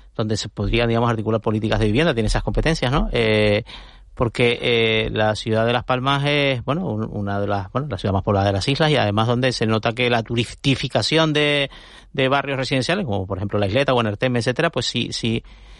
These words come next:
sí, sí, sí, la verdad es que ahí sí tiene una incidencia, eh, quizás más localizada en, en el precio de los alquileres. ¿No cree usted también que habría que tomar alguna medida correctora en zonas concretas, de, más que de zonas turísticas, de ciudades,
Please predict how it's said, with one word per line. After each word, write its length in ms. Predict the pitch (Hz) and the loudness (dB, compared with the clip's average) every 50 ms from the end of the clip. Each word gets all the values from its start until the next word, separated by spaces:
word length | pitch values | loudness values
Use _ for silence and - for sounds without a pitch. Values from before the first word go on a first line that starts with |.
| - - - - | -20 -20 -20 -18
sí, 300 | - - - - - 78 - | -14 -12 -8 -6 -4 -4 -4
sí, 200 | - - 131 110 | -2 -2 -2 -2
sí, 200 | - - 123 113 - | 0 0 -2 -2 -2
la 140 | - 98 | -2 0
verdad 100 | 101 104 | 0 0
es 40 | 95 - | 0 0
que 40 | |
ahí 120 | 110 117 117 | 2 0 2
sí 100 | - 123 | 0 0
tiene 160 | 107 120 117 | 0 2 2
una 100 | 120 113 | 2 2
incidencia, 560 | 110 - - 107 107 117 117 - 135 135 156 - | 2 2 2 2 2 2 2 0 0 -2 -2 -2
eh, 340 | - 110 104 98 98 98 98 - - - - - | -2 -2 0 2 2 0 0 -4 -8 -16 -14 -8
quizás 180 | - 101 95 92 | -4 -2 0 2
más 140 | 101 107 | 2 4
localizada 580 | 110 104 104 101 98 95 - 117 113 123 135 135 | 2 4 2 0 0 0 2 2 2 4 2 2
en, 160 | 123 113 98 - | 0 -2 -4 -4
en 80 | - 107 | -4 -4
el 80 | 101 98 | -4 -2
precio 260 | - 117 - - 110 | -2 -2 -2 0 0
de 60 | 110 | 0
los 60 | 104 | -2
alquileres. 420 | 113 104 - 107 98 95 95 92 - - - | -2 -4 -4 -4 -4 -4 -4 -6 -10 -12 -10
¿No 100 | - 110 | -6 -6
cree 140 | 101 123 127 | -2 -2 -2
usted 180 | 120 - 139 - | 0 0 0 0
también 220 | 139 135 139 135 | 2 0 0 2
que 60 | 139 | 2
habría 160 | 135 135 135 139 | 2 2 2 0
que 60 | 131 | 0
tomar 200 | 135 139 139 135 | 0 2 2 0
alguna 260 | 131 127 139 143 135 | 0 0 -2 -2 0
medida 240 | 135 131 139 143 131 | 2 2 2 2 2
correctora 580 | - 135 127 127 117 101 - 143 143 147 131 - - - - - - | 2 0 0 0 -2 0 2 2 2 2 0 -4 -8 -20 -20 -16 -8
en 180 | - 135 131 123 | -2 -2 0 0
zonas 320 | - - 143 139 147 139 | 2 2 2 2 2 0
concretas, 680 | - 147 139 131 117 - 147 147 147 - 139 120 - - - - - - - - - - - | 0 0 -2 0 0 0 0 0 2 0 0 -2 -2 -4 -12 -20 -20 -20 -20 -20 -20 -16 -12
de, 360 | 135 113 120 120 120 - - - - | -6 -2 0 2 0 0 -2 -8 -14
más 460 | - - 127 110 - 127 139 160 - | -12 -10 -8 -6 -4 -2 -2 -2 0
que 100 | - 180 | 0 0
de 80 | 180 160 | 0 2
zonas 220 | - 180 180 165 | 2 0 0 0
turísticas, 340 | - 165 175 190 190 180 165 | 0 0 0 0 0 0 2
de 100 | 170 151 | 0 0
ciudades, 640 | - - 139 139 147 165 170 165 151 147 139 - | 0 2 2 2 4 2 2 0 -4 -6 -8 -10